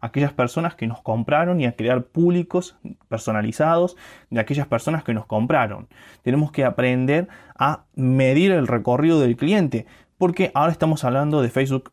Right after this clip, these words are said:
y de Instagram Ads, pero también podríamos complementarlos con otros medios como Google Ads, es decir, todos aquellos que venían de una campaña de Google Ads, captarlos con el pixel de Facebook y presentarles publicidad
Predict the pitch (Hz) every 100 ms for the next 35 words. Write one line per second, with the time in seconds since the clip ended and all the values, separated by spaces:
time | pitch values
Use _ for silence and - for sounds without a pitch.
0 | - 120 117 170 170 151 113 107 104 92
1 | - - - - 160 160 170 202 196 160
2 | 175 156 135 120 120 123 123 151 151 120
3 | 127 131 123 135 151 135 110 110 131 120
4 | 135 107 - - 131 120 156 110 - 147
5 | 131 147 139 131 117 127 156 147 151 120
6 | 117 127 123 110 107 107 113 120 113 135
7 | 196 - - - - - _ - 120 135
8 | 180 175 156 127 117 135 127 123 113 107
9 | 143 165 185 185 - _ 135 147 143 123
10 | 120 147 156 - 123 120 110 123 127 175